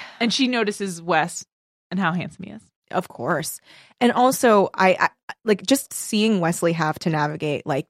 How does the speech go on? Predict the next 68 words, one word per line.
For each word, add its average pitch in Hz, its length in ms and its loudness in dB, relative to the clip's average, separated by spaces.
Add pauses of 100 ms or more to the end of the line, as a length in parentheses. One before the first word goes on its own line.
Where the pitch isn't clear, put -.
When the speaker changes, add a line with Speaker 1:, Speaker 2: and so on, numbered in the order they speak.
Speaker 2:
just 160 140 -6
vampire 170 400 -2
life 185 180 -2
was 190 100 -4
very 202 180 0
funny 202 420 -2 (320)
when 170 100 -2
he 175 80 0
gets 156 200 -4
the 175 80 -2
blood 147 340 0
and 143 80 -6
he's 156 100 -8
like 147 160 -2
Speaker 1:
Yeah, 175 220 4
and 190 100 0
he 220 60 0
has 202 100 0
to 247 80 2
drink 277 460 0
it, - 20 6 (420)
and, 240 120 4
Speaker 2:
And - 80 4
Speaker 1:
it 208 80 -4
gets - 180 -2
all 277 160 4
over 277 140 2
his 330 160 -2
teeth. - 220 -6
Speaker 2:
It's - 40 -4
all 269 200 8
over 302 120 4
his 415 140 6
teeth, 311 180 6
and - 100 -2
he 302 60 0
keeps - 300 -4
burping 240 640 0
'cause 311 120 0
you 277 60 4
can 262 160 0
tell 226 140 8
he's, 208 160 2
like, 277 100 0
trying 185 200 -2
not 131 120 -4
to - 60 -6
throw 131 260 2
up. 156 220 4 (120)
Speaker 1:
Yeah, - 200 2 (140)
it's 403 240 0
so 415 120 -2
Speaker 2:
And 403 100 -2
when 466 200 4
he 440 100 6
Speaker 1:
good. 508 100 -4
Speaker 2:
dumps 359 360 2
it 349 120 0
into 277 300 -2
the 247 240 4
Speaker 1:
Yeah, 285 180 4
into 339 220 4
Speaker 2:
flour. - 300 6
Speaker 1:
the - 80 6
flour 539 280 8
so 453 60 -2
you 440 160 0
can 523 100 -2